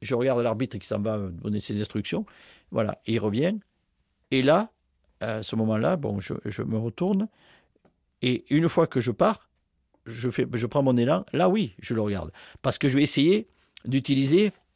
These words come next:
son déplacement. Si je le vois un peu partir vers la gauche, je vais tirer vers la droite. S'il part vers la droite, je vais essayer, voilà, d'essayer d'utiliser ce que lui va faire. Je vois qu'il va d'un côté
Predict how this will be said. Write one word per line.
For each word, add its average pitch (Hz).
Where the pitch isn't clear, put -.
son 143
déplacement. 160
Si -
je 135
le 135
vois 135
un 131
peu 135
partir 117
vers 113
la 117
gauche, 123
je 104
vais 95
tirer 98
vers 98
la 117
droite. 190
S'il 120
part 120
vers 113
la 110
droite, 107
je -
vais 110
essayer, 104
voilà, 131
d'essayer 170
d'utiliser 156
ce -
que 143
lui 175
va 151
faire. 175
Je 139
vois 151
qu'il -
va 131
d'un 131
côté 156